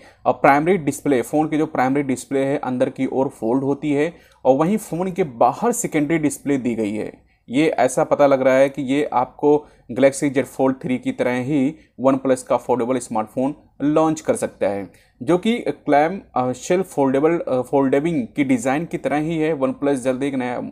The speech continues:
और फ-, अ, OnePlus फोल्ड, फोल्डेबल स्मार्टफोन लाएगा।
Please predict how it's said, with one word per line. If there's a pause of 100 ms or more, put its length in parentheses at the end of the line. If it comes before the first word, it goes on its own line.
और
फ-,
अ,
OnePlus
फोल्ड,
फोल्डेबल
स्मार्टफोन
लाएगा।